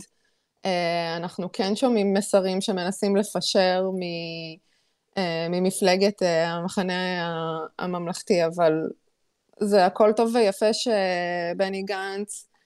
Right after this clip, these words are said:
אמ, מ-, מנסה עדיין לפשר בין המחנות.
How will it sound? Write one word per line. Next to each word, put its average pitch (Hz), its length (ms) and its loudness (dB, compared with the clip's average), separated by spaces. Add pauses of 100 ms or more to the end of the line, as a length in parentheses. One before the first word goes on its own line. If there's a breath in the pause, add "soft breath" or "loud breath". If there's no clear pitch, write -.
(400)
אמ, 190 40 -4 (1200)
מ-, 208 360 4
מנסה 190 420 6 (880)
עדיין 208 560 -2
לפשר 196 760 -4
בין 196 200 -2
המחנות. 208 960 -8